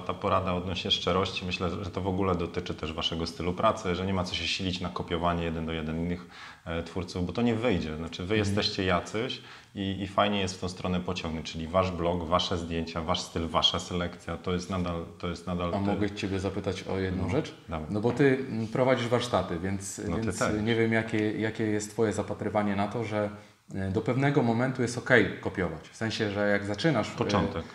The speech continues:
Speaker 1: tak.
Speaker 2: y, być fotografem, czy, czy interesować się fotografem, to masz jakichś swoich mistrzów,
Speaker 1: Mhm.
Speaker 2: których pracę śledzisz i starasz się osiągnąć to, co oni, w sensie, e, jakości, w sensie tego z-, rodzaju spojrzenia, ale potem jest taki moment, że musisz zerwać z tym, nie?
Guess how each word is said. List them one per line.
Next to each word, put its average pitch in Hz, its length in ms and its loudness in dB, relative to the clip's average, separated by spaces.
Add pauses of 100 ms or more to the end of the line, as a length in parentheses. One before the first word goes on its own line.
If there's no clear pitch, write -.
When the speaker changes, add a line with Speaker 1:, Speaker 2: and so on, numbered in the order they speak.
(100)
Speaker 1:
tak. 90 140 -4
Speaker 2:
y, 101 200 -2
być 110 300 -2
fotografem, 110 680 2 (140)
czy, 101 300 0
czy 107 120 -4
interesować 104 640 0
się 98 80 -8
fotografem, 104 420 -2
to 147 100 0
masz 120 180 0
jakichś 110 220 -4
swoich 101 260 -4
mistrzów, 101 400 0
Speaker 1:
Mhm. 107 160 -10 (460)
Speaker 2:
których - 380 -2
pracę 107 300 2
śledzisz 123 380 2
i 110 200 -2
starasz 117 400 -2
się 113 120 0
osiągnąć 107 460 -2
to, 110 100 -2
co - 180 -2
oni, 101 300 0
w - 40 -8
sensie, 101 380 0 (400)
e, 92 280 0
jakości, 101 920 2
w 101 60 -8
sensie 101 480 0
tego 98 540 -2 (100)
z-, 101 380 -6
rodzaju 104 320 2
spojrzenia, 107 640 2 (280)
ale 113 160 4
potem 151 280 4
jest 135 140 0
taki 135 200 -2
moment, 139 240 2
że 139 80 -2
musisz 131 240 -2
zerwać 107 380 4
z - 40 -14
tym, 78 220 -4
nie? 113 160 -2